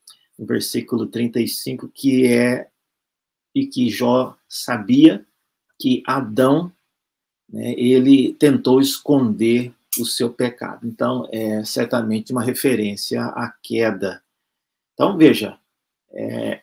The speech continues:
é um evento antigo, né? Antes desse evento da queda de Adão, não tinha muita coisa mesmo,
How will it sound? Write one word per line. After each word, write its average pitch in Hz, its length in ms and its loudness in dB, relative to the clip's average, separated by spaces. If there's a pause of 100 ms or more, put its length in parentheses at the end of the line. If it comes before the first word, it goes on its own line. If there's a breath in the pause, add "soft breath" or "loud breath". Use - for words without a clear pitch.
é 143 160 6
um 143 80 4
evento 120 640 2
antigo, 127 720 -2 (300)
né? 139 300 -8 (340)
Antes 156 400 0
desse 139 300 2
evento 123 580 -2
da 127 180 2
queda 117 440 0
de 117 80 -2
Adão, 139 260 -2
não 180 160 -2
tinha 147 160 -4
muita 135 300 -4
coisa 117 340 -2
mesmo, 120 440 -4